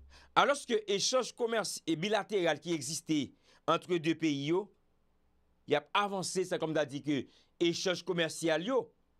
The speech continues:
Prezidan Dominiken Lwis Abinadèl,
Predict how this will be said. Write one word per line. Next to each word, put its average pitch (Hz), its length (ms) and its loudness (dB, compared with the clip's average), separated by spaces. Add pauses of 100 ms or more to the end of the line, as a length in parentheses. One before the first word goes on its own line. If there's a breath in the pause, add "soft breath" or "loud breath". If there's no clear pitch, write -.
(3000)
Prezidan 185 420 2
Dominiken 196 400 2
Lwis 170 200 -4
Abinadèl, 147 520 0